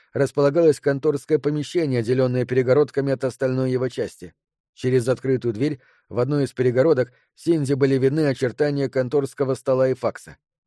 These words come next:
Протянуть леску через сектор Ж семь, где находилась школа, стало большой проблемой.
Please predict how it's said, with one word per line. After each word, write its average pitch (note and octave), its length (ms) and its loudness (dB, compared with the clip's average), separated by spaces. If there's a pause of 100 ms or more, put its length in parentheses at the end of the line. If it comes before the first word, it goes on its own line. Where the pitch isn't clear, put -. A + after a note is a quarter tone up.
(800)
Протянуть C3 460 -2
леску C3+ 480 -2 (260)
через C3+ 320 -2
сектор D3 380 0
Ж C3+ 220 0
семь, D3 280 0
где C3 160 2
находилась B2 480 0
школа, D#3+ 380 0 (240)
стало C3+ 340 2
большой C3+ 400 -2
проблемой. C3+ 540 -2